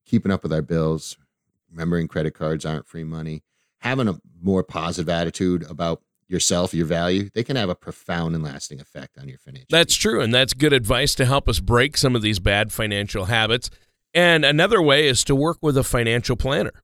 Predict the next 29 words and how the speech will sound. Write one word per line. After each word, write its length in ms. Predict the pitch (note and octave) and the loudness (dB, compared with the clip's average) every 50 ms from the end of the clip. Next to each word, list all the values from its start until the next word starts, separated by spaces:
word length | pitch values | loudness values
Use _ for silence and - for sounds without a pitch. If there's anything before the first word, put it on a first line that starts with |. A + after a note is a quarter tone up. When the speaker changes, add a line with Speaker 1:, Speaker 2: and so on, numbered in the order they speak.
| _ | _
Speaker 2:
like 280 | - A2 G#2+ A2 - - | -4 -2 -2 -2 -2 -4
yourself. 560 | A2 G2 G2+ - - D#3+ E3 D#3 C3+ - - - _ _ _ _ _ - | -6 -2 0 2 4 4 4 4 2 0 -2 -8 _ _ _ _ _ 0
And 200 | C#3 C3+ B2 A2+ | 0 2 2 2
speaking 480 | - - F3+ A3+ A3 - A3+ A3 G3+ | 2 2 0 0 0 -2 -2 2 2
of 200 | E3 C3+ A2 F#2+ | 2 2 0 0
that, 340 | G2 A2+ F#2 F#2 G#2+ B2 - | 0 2 2 2 0 -2 -2
let 200 | C#3+ E3 G#3 B3 | -2 0 2 4
our 120 | C4 B3+ | 2 2
listeners 540 | G#3+ F#3+ G3 F#3+ - - F3 E3 D#3+ A2+ B2 | 2 0 0 0 0 0 -2 -2 -2 -2 0
know 240 | B2 B2 B2 B2 A#2+ | 2 2 2 2 2
how 140 | A#2 C#3 C#3 | 2 2 2
they 120 | C3+ C3+ | 2 0
can 180 | - - C3 B2+ | 0 0 -2 0
get 120 | B2 B2+ | 0 0
a 60 | A#2 | 2
hold 200 | G#2+ C3 D3 D#3+ | 2 2 0 0
of 120 | D3 A2+ G2 | 0 -2 -2
you 100 | G2 F#2+ | -2 -4
and 140 | F#2+ F#2 - | -4 -4 -2
set 180 | - C3+ A#2+ | 0 0 0
up 140 | A2+ - - | 0 -4 -4
that 180 | - G2 F#2 - | -8 -8 -8 -8
complimentary 720 | - B2+ C3 C3+ - B2 B2 A#2 A2+ A2+ A2 A2 A2 G#2+ | -6 -4 -2 -2 -2 -2 0 -2 0 0 0 -2 -2 -4
consultation. 840 | - - G#2+ G2 G2+ G2 - F2+ F2 - F#2 D#2+ D2 C2+ - - - _ _ _ _ _ _ _ _ _ _ _ _ _ _ _ _ _ _ _ _ _ _ _ _ | -6 -8 -8 -8 -8 -10 -12 -14 -14 -14 -14 -12 -12 -14 -16 -18 -20 _ _ _ _ _ _ _ _ _ _ _ _ _ _ _ _ _ _ _ _ _ _ _ _
Speaker 1:
Sure. 500 | - - - D3 C3 A2+ G2 F#2+ - - - | -4 0 0 2 2 2 0 -2 -8 -10 -6
I, 40 | - | -4
I, 120 | A2+ E2+ - - G#2+ - | -4 -4 -4 -8 -10 -4
you 120 | G2 C3 B2+ | 0 0 2
know, 200 | A#2 A2+ G#2 | 2 0 -2